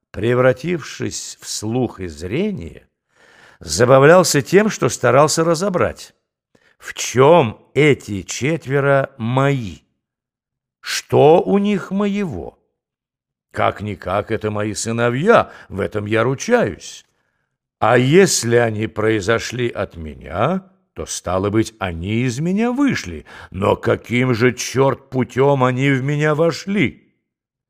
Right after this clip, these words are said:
Я ощупываю себя. Как же это я выносил в своей утробе этого проповедника, этого пустосвята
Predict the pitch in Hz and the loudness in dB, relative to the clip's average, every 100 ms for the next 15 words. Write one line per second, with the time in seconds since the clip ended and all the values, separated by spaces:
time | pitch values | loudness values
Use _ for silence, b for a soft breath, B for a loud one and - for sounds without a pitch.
0 | _ _ _ _ 90 104 123 - 127 - | _ _ _ _ -2 2 2 2 -2 -4
1 | - - 98 - 98 85 90 85 - 90 | -10 -8 -8 -6 -8 -6 -8 -8 -10 -12
2 | 76 92 87 82 _ _ _ _ _ _ | -8 -6 -6 -10 _ _ _ _ _ _
3 | _ 110 123 117 98 107 - 85 80 101 | _ 0 2 2 0 -2 -2 -10 -4 -2
4 | 156 160 - _ b b b - 90 104 | -2 -4 -10 _ b b b -8 -4 2
5 | 156 151 127 - 120 107 - 104 120 135 | 2 2 0 -2 -4 -4 -6 -2 -2 -2
6 | 127 120 110 120 175 175 185 185 185 202 | -2 -6 -2 0 0 0 0 -2 -4 -4
7 | 190 214 202 190 104 78 71 - - _ | -4 -4 0 0 0 -6 -20 -18 -20 _
8 | _ _ _ _ _ - 120 139 143 127 | _ _ _ _ _ -4 -2 2 4 4
9 | - - 135 - 127 - 92 98 117 135 | 0 2 2 2 -2 -2 -2 0 2 2
10 | - 208 | 0 -6